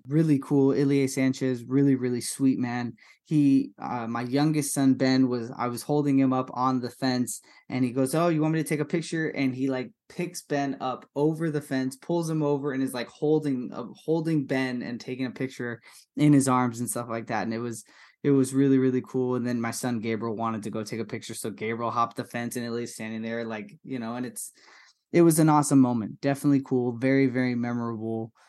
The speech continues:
Aaron Long was signing autographs. Kellen was signing autographs. Ilie, Sergei Palencia was signing autographs. Like,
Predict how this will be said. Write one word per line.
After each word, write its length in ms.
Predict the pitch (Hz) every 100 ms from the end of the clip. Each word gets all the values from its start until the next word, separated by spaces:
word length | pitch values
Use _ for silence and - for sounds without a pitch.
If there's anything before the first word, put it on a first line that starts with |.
| _ -
Aaron 260 | 151 151 147
Long 300 | 147 151 151
was 180 | 147
signing 320 | - 147 143 139
autographs. 580 | 139 139 135 135 131
Kellen 380 | - - 147 143
was 160 | 139 131
signing 320 | 135 135 127
autographs. 720 | 127 127 117 123 123 123 - _ _ _ _ -
Ilie, 760 | 165 156 151 143 139 139 139 135 _ _ _ _
Sergei 680 | - - 170 156 151 151 151
Palencia 560 | 147 135 147 143 151 147
was 180 | 139
signing 320 | - 147 143 139
autographs. 800 | 139 135 135 135 135 135 131
Like, 320 | 135 123 120